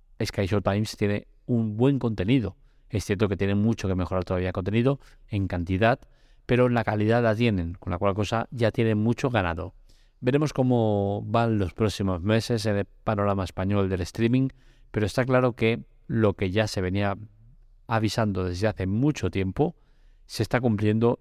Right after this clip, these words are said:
y Netflix se está pegando un gran batacazo con el tema de dejar de compartir cuentas. Veremos hasta dónde llega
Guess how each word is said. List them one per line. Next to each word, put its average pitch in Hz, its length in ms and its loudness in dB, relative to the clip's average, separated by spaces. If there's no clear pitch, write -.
y 117 160 2
Netflix 110 460 0
se - 180 -8
está 101 220 -4
pegando 92 480 -2
un 113 220 0
gran 92 340 -2
batacazo 123 640 0
con 139 160 2
el 131 80 -2
tema 113 260 2
de 113 280 2
dejar 101 400 -2
de 101 100 0
compartir 95 460 -4
cuentas. - 500 -10
Veremos 147 280 6
hasta 123 160 -2
dónde 120 220 4
llega 113 460 0